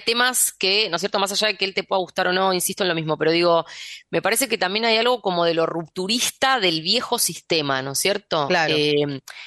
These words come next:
Speaker 1: y tiene a veces más que ver con esto. El personaje en sí, eh, digamos, Javier, Pedro, Juan, es lo mismo, digo, pero, eh,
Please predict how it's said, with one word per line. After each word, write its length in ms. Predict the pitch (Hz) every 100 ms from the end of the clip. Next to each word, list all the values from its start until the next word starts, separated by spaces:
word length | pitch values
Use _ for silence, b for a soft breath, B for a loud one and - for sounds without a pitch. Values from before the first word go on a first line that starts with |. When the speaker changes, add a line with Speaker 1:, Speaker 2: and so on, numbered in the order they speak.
| B
Speaker 1:
y 120 | 156
tiene 280 | 240 262 -
a 80 | 170
veces 240 | 196 226
más 180 | 190 190
que 120 | - 196
ver 180 | 196
con 160 | 170 170
esto. 380 | 233 - - 160 -
El 160 | 180 175
personaje 500 | 190 - 220 302 311
en 80 | 226
sí, 480 | - 247 294 - _ -
eh, 80 | -
digamos, 300 | 160 175 160 _ _ _ _
Javier, 520 | 151 160 190 208 -
Pedro, 360 | 202 196 170 156
Juan, 320 | 214 202 175
es 80 | 208
lo 120 | 208
mismo, 260 | 214 170 165
digo, 320 | 160 151 -
pero, 340 | 156 156 147 B B B B _ -
eh, 300 | 160 165